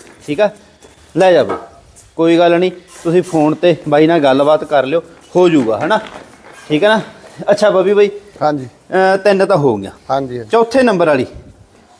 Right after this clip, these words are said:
Speaker 2: ਚੌਥੇ ਨੰਬਰ ਵਾਲੀ ਜੀ ਦੂਜਾ ਸੂਆ ਸੂਣੀ ਆ।
Speaker 1: ਠੀਕ ਹੈ।
Speaker 2: ਸੈਕਸਡ ਸੀਮਨ ਤੋਂ ਗੱਭਣ ਆ।
Speaker 1: ਸੈਕਸਡ ਸੀਮਨ ਤੋਂ
Speaker 2: ਬਿਲਕੁਲ
Speaker 1: ਗੱਭ-
Speaker 2: ਗਾਰੰਟੀ ਨਾਲ।
Speaker 1: ਅੱਛਾ, ਗਾਰੰਟੀ ਨਾਲ।
Speaker 2: ਹਾਂਜੀ।
Speaker 1: ਤੇ ਦੂਜੇ ਸੂਏ ਦੁੱਧ ਕਿੰਨਾ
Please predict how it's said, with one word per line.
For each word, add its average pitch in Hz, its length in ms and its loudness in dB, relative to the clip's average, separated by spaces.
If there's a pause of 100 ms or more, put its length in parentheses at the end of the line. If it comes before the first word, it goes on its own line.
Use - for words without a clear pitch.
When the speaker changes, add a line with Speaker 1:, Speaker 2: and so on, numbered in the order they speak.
(880)
Speaker 2:
ਚੌਥੇ 226 360 0
ਨੰਬਰ 247 260 2
ਵਾਲੀ 247 140 4
ਜੀ 254 120 0
ਦੂਜਾ 208 380 0
ਸੂਆ 208 240 0
ਸੂਣੀ 220 300 -2
ਆ। 226 120 0 (280)
Speaker 1:
ਠੀਕ 196 220 0
ਹੈ। 127 200 -2
Speaker 2:
ਸੈਕਸਡ 240 440 0
ਸੀਮਨ 240 280 2
ਤੋਂ 185 160 0
ਗੱਭਣ 156 260 0
ਆ। 110 60 -8 (380)
Speaker 1:
ਸੈਕਸਡ 220 340 0
ਸੀਮਨ 214 200 2
ਤੋਂ 214 80 4
Speaker 2:
ਬਿਲਕੁਲ 220 220 2
Speaker 1:
ਗੱਭ- 190 120 -2
Speaker 2:
ਗਾਰੰਟੀ 175 320 0
ਨਾਲ। 131 220 -6 (340)
Speaker 1:
ਅੱਛਾ, 202 160 -4
ਗਾਰੰਟੀ 190 520 -2
ਨਾਲ। 117 240 0
Speaker 2:
ਹਾਂਜੀ। 135 360 -2 (260)
Speaker 1:
ਤੇ 247 380 2
ਦੂਜੇ 214 440 -2
ਸੂਏ 220 280 0
ਦੁੱਧ 214 240 -2
ਕਿੰਨਾ 208 460 -2